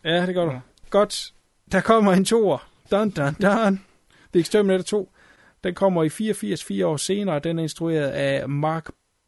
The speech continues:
Speaker 1: Buntsman, som var producent på The Exterminator, så vil han så åbenbart selv sætte sig i instruktørstolen. Øh, ja,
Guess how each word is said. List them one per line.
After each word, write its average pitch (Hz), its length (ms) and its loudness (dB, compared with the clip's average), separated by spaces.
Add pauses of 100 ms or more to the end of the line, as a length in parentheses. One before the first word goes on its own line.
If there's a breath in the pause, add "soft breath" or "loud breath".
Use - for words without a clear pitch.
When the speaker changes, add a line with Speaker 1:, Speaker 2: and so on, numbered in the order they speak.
(100)
Speaker 1:
Buntsman, 147 600 0 (400 soft breath)
som 151 300 -4
var 147 180 4
producent 160 540 -4
på 139 200 -6
The 139 100 -6
Exterminator, 143 500 -4
så 151 120 -14
vil 143 100 -8
han 143 80 -6
så 156 100 -8
åbenbart 147 260 -4
selv 151 180 -6
sætte - 240 -10
sig 131 220 -10
i 131 220 -10
instruktørstolen. 131 1040 -8
Øh, 160 800 -2 (100)
ja, 131 340 -2